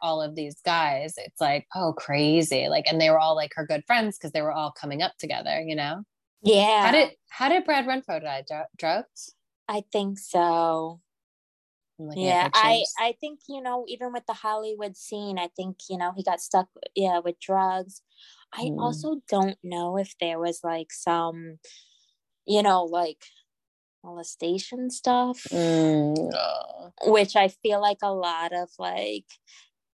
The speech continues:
Speaker 2: you know, teen actors had to face back in the day, which is very
Speaker 1: Right.
Speaker 2: sad.
Speaker 1: Yes, for sure. Yeah, but so, yeah, that,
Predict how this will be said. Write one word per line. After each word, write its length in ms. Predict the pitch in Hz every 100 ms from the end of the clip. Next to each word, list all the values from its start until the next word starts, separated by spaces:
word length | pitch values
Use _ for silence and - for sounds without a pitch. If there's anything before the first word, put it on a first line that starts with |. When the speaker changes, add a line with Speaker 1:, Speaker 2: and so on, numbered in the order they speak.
| _
Speaker 2:
you 140 | 202 190
know, 160 | 156 156
teen 240 | - 180
actors 400 | 165 165 - 175 170
had 120 | 165
to 80 | 160
face 360 | - 156 156
back 320 | - 143 131 -
in 80 |
the 80 | 147
day, 480 | 156 156 143 143 147 170
which 300 | 175 - 170
is 60 |
very 320 | 165 156 151 156
Speaker 1:
Right. 80 |
Speaker 2:
sad. 520 | 160 - 156 151 156 - _ _ _ _
Speaker 1:
Yes, 640 | 160 143 147 147 - - _ _
for 100 | 165
sure. 520 | 151 - 160 156 156 - _ _ _ _ _ - _ _ _ _
Yeah, 220 | 196 180 180
but 200 | 190 175
so, 200 | 190 165
yeah, 200 | 170 156
that, 180 | 156 156